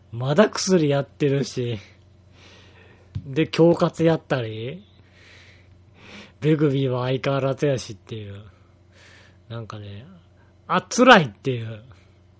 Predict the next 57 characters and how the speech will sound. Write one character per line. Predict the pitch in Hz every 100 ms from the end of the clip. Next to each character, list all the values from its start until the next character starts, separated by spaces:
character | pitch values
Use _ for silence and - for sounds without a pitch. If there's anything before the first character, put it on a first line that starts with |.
| _
な | 151
ん | 127
か | 123
も | 120 113 113 110 156 _ _
う、 | 139
ね、 | 123 104 - _ _ _ _ - - - - - _ _ _ - _ _ _ _
も | 113 117 135
う | 147
同 | 165
じ | 156
年 | 160 180 -
の | 175 185 - _ -
人 | - 131
ら | 107
は、 | 95 98
ま | 104 113
あ | 95
ね、 | 117 104 110
人 | - 359
そ | 392 180
れ | 180
ぞ | 254
れ | 147
で | 123
す | 120
け | - 117
ど | 117
ね、 | 113 104 - - _ - - - _ -
と | 202
は | 247
い | 151
え | 139 139
っ | 117
て | - 123
い | 117
う | 107
ね。 | 104 104 - - _ _ - - - - -
と | 226
は | 214
い | 139
え、 | 127 117 98 - - _ _ - - - - - _ _ _
ね、 | 117 147 151 107 110
同 | 135 143
じ | 147
年 | 147 302 180
の | 165
人、 | - - -
人 | - 160
と | 120
比 | - 143 156
べ | 151
る | 147
と | 143
っ | 135
て | -
い | 107
う。 | 101